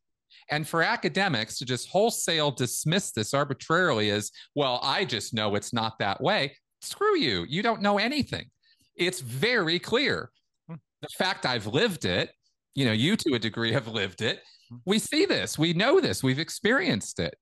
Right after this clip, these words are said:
Speaker 2: And now we understand it to a degree where we can break it down for other people and go, "No, this is exactly how it works."
Speaker 1: Hmm.
Speaker 2: And any human being is susceptible to it.
Speaker 1: Hmm.
Speaker 2: And it only serves, and this is the part that gets a little tragic about this whole thing,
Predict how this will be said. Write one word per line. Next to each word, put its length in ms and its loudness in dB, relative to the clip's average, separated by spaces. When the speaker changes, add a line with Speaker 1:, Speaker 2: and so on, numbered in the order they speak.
Speaker 2:
And 380 -2
now 360 0
we 200 2
understand 600 0
it 120 -6
to 120 -2
a 60 0
degree 480 -2
where 140 2
we 100 2
can 160 -6
break 280 0
it 80 -10
down 200 -2
for 80 -2
other 120 0
people 220 -2
and 60 -4
go, 80 2
"No, 180 2
this 140 0
is 160 -2
exactly 440 -2
how 120 -6
it 100 -10
works." 360 -6
Speaker 1:
Hmm. 100 -14
Speaker 2:
And 140 0
any 180 0
human 340 2
being 300 0
is 100 -2
susceptible 560 -2
to 200 -2
it. 100 -4
Speaker 1:
Hmm. 120 -16
Speaker 2:
And 340 -2
it 240 -2
only 480 2
serves, 720 2
and 100 2
this 140 0
is 140 -4
the 100 -2
part 340 0
that 160 -4
gets 300 -2
a 40 -4
little 200 -2
tragic 540 0
about 280 -2
this 160 -6
whole 240 -2
thing, 280 -2